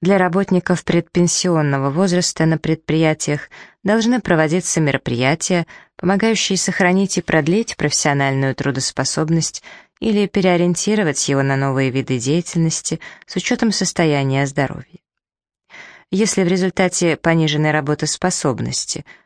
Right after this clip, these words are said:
работник не может выполнять служебные обязанности в полном объёме, необходимо предложить ему работу,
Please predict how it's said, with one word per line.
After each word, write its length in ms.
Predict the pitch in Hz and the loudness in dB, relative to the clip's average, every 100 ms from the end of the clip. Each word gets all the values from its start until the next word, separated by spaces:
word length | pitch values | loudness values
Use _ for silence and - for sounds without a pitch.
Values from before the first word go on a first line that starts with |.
| _ | _
работник 560 | 151 151 151 147 143 | 2 2 2 0 0
не 80 | 165 | 2
может 380 | 160 151 127 135 | 2 2 -2 -2
выполнять 460 | 135 139 139 135 127 | -2 0 2 2 -2
служебные 640 | - 143 139 127 131 127 | -2 -2 0 0 0 0
обязанности 720 | 123 208 196 127 131 - - | 0 0 -2 -4 -4 -6 -6
в 120 | - | -8
полном 400 | - 131 131 131 | -2 0 0 0
объёме, 420 | 135 131 - - - _ _ - _ _ _ | 0 -2 -8 -12 -14 _ _ -20 _ _ _
необходимо 540 | 262 214 185 160 190 185 | -6 -2 0 2 2 2
предложить 540 | 156 139 143 151 - | 0 0 2 0 -2
ему 160 | 139 131 | 0 2
работу, 560 | 127 143 170 160 156 | 0 0 -2 0 -2